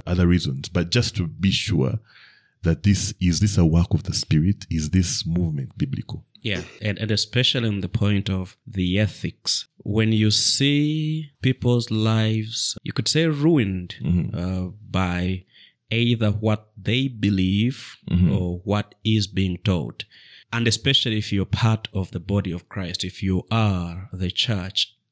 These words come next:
Speaker 2: and your duty is to shepherd God's people, your duty is to proclaim Christ, right? Um, you have to be concerned, and especially if they,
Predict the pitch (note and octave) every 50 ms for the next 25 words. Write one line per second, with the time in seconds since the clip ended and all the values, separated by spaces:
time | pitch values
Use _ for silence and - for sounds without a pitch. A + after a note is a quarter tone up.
0 | _ - A2 G#2 G2+ F#2+ G2 F#2+ F#2+ F#2+ F2+ F2+ F#2 G2 A2+ A#2 A2+ A2+ - -
1 | G#2+ G2 F#2+ F#2 F#2 F#2 - G2 F#2+ F#2 F2+ F2+ - - F2 F2 - - - A2
2 | G#2 - - F#2 E2+ - - - _ _ - F#2 G2 G2 F#2+ - - - - -
3 | E2 - - - - - - - - - E2+ F2 - F#2 G#2+ A2 G#2+ - G#2 F2
4 | F2+ F#2 F2+ F2 F2 - - F2+ F2+ F#2 - - - - - - - - _ _
5 | _ - - G#2+ G#2 - - B2+ C3+ C#3+ A#2+ G#2+ - - - F#2 D#2 - - -
6 | - - E2+ F2+ G#2+ B2 B2+ - G#2 G#2 - F#2 F#2 F#2 F2+ F2+ F2+ F2+ F2+ -
7 | - - - G2 F#2+ G2 G2 F#2 F#2 - - A2+ A2+ A2+ G#2+ G#2+ - - _ _
8 | _ _ _ _ _ _ _ _ _ _ _ - - - - - - G#2+ G#2+ G#2+
9 | G#2+ - G#2+ G2+ - - B2 A2 A2 B2+ C3 C3 - - E3+ F#3+ - D#3+ C3+ -
10 | A#2 - - A2 G#2+ G#2+ G#2+